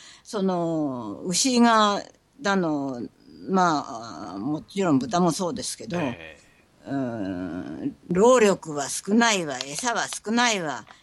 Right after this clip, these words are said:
Speaker 1: すぐにでかくなるわっていうんで、効率がいいんですよね。
Speaker 2: 成長が早くなるって
Speaker 1: はい。
Speaker 2: 聞いてますね。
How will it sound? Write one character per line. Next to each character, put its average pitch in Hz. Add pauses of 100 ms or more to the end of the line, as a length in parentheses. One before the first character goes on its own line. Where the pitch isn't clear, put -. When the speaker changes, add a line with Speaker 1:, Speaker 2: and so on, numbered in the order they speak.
(160)
Speaker 1:
す -
ぐ 240
に 151
で 226
か 220
く 165
な 196
る 233
わ 165
っ 151
て -
い 147
う -
ん 135
で、 135
効 240
率 240
が 226
い 240
い 226
ん 180
で 147
す 139
よ 139
ね。 320
Speaker 2:
成 -
長 185
が 175
早 170
く -
な 101
る 87
っ - (200)
て 101
Speaker 1:
は 262
い。 156
Speaker 2:
聞 139
い -
て 110
ま 101
す -
ね。 160